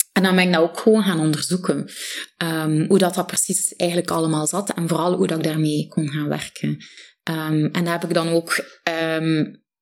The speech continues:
in mijn eerste jaar dat ik eigenlijk als zelfstandige gestart ben, eh,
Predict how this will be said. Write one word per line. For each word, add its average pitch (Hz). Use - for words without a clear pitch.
in 170
mijn 160
eerste 175
jaar 170
dat 165
ik -
eigenlijk 165
als 156
zelfstandige 160
gestart -
ben, 285
eh, 170